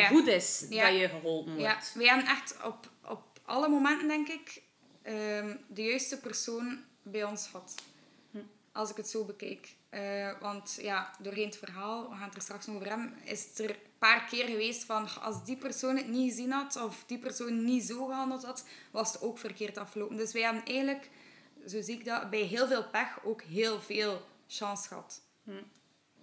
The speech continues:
Speaker 1: Want het kon al een paar keer gedaan geweest zijn.
Speaker 2: Heel veel, eh,
Speaker 1: Ja, we hebben veel op, echt door het oog van de naald gekropen. En ik vind echt, de juiste mensen had, ook emotioneel gezien.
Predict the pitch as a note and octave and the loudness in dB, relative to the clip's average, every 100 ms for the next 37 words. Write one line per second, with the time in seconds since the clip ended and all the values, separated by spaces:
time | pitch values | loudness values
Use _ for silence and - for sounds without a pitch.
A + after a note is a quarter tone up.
0 | - - G#3 G#3 - A3 G#3 F#3 F#3+ F#3+ | -20 -6 -4 -4 -6 -2 -2 -2 -4 -6
1 | F#3+ A3 A3 G3 F3 F3+ F3+ F3+ F#3 - | -4 -4 -4 -6 -10 -8 -8 -10 -12 -14
2 | F#3 G3 F#3 G3 F#3+ F#3 F3+ F3+ F3 A3 | -8 -6 -4 -4 -2 -2 -2 -2 -2 2
3 | A#3 A3 G3+ G#3+ G#3 A#3+ C4 B3 - - | 4 4 2 -4 -6 0 2 2 -2 -8
4 | - - - A3 - A3 - A#3 A3 A#3 | -18 -18 -8 -8 -6 -8 -6 -6 -6 -8
5 | G3+ G#3 C4+ C4+ - B3+ C4 A#3 G#3 G3+ | -6 -4 -4 -6 -6 -4 -2 -2 -2 -4
6 | - _ _ - G3+ F#3+ G#3+ - A#3+ B3 | -12 _ _ -14 -14 -12 -16 -8 -4 -2
7 | A#3+ A#3 - - G3+ G#3+ A#3+ A#3+ G#3 G#3 | -2 -4 -8 -14 -6 0 0 -2 -8 -6
8 | A3+ - G#3 F#3+ A3 - - - - - | -6 -8 -8 -8 -8 -10 -14 -18 -6 -4
9 | B3 B3+ A#3 - A3 A#3+ A#3 F#3 G3+ G3 | 0 2 0 -2 -2 -2 -4 -6 -8 -10